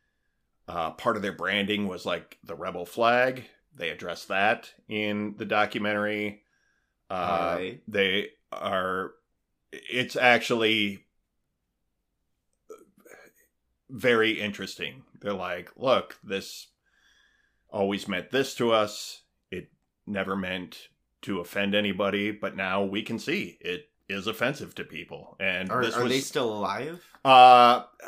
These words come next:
Speaker 1: I will say about half of them are still alive.
Speaker 2: Okay.
Speaker 1: Um, but the, it, it kind of, the documentary kind of ends with a plane crash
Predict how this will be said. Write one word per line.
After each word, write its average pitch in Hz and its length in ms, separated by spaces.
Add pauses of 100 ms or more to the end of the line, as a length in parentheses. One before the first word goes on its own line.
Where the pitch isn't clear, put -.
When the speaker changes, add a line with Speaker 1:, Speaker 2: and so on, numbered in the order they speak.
(1040)
Speaker 1:
I 202 220
will 254 140
say 208 260
about 151 300
half - 360
of 104 120
them 87 200
are 87 100
still 85 280
alive. - 460 (100)
Speaker 2:
Okay. 98 240
Speaker 1:
Um, 92 300
but 117 180
the, 135 260
it, 165 200 (260)
it 165 180
kind 190 240
of, 147 80
the 139 120
documentary 165 480
kind 143 200
of 139 60
ends 120 240
with 113 140
a - 20
plane 117 300
crash 117 640